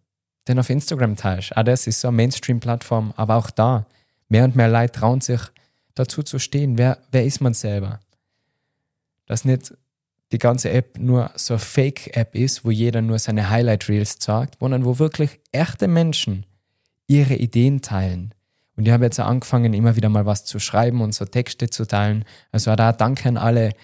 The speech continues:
die diese Texte teilen in ihren Stories. Das zeigt mir, dass es schon viele Menschen gibt, die auf unserer Wellenlänge sind. Es ist nur nicht immer leicht, diese Menschen zu finden.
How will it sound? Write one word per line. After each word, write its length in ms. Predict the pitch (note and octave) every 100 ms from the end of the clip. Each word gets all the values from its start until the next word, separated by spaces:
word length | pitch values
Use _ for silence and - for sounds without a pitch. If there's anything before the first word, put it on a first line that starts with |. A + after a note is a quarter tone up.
| _ _
die 80 | -
diese 300 | A2+ A#2+ A2+
Texte 460 | - C3+ - - A#2
teilen 340 | - A2+ A#2
in 120 | A2+
ihren 180 | A2 G#2
Stories. 560 | G#2 - G#2 G#2+ G2+ A#2+
Das 500 | G#2+ - - - - _
zeigt 360 | - A#2 A2+ A2+
mir, 140 | G#2+
dass 300 | G2+ G2+ - - _ _ _ _ _
es 180 | - C3
schon 240 | - D3
viele 280 | D3 D3 C#3+
Menschen 340 | B2 A#2 - G#2+
gibt, 320 | G2+ - - _ _ _ _ _
die 280 | G#2 G2+ G2+ - _ _ _ _ _ _ _ _ _
auf 160 | G#2+ G2+
unserer 300 | G#2+ - G2+
Wellenlänge 480 | G#2 A2+ G2+ F#2+ F2+
sind. 400 | - F#2+ F#2 -
Es 160 | G2
ist 180 | A#2 -
nur 300 | A#2 A2 G2+
nicht 240 | G#2 A2 -
immer 200 | A2+ G#2
leicht, 460 | G2 G#2 - - _ _ _ _ -
diese 200 | A2 A2
Menschen 360 | G2+ G#2 - G#2
zu 140 | A2
finden. 540 | G#2 A#2+ B2 - G#2